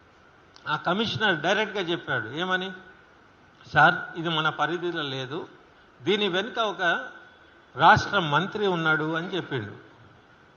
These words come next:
నేను షాక్ అయిపోయినా. రాష్ట్ర మంత్రి ఎంక్రోచ్ చేయమంటాడా అని అనుకున్నా నేను. తర్వాత నేను కొండా సురేఖ గారి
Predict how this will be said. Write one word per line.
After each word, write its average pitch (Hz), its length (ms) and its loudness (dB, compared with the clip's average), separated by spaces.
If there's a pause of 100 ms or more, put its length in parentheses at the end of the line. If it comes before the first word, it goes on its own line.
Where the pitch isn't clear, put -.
(480)
నేను 226 180 -2
షాక్ 202 340 2
అయిపోయినా. 190 480 -6
రాష్ట్ర 190 420 -2
మంత్రి 220 560 -4 (380)
ఎంక్రోచ్ 240 600 0
చేయమంటాడా 165 640 2 (760)
అని 226 120 -2
అనుకున్నా 190 380 0
నేను. 123 420 -8 (760)
తర్వాత 262 360 4
నేను 208 320 -4
కొండా 208 300 0
సురేఖ 220 340 -6
గారి 170 460 -4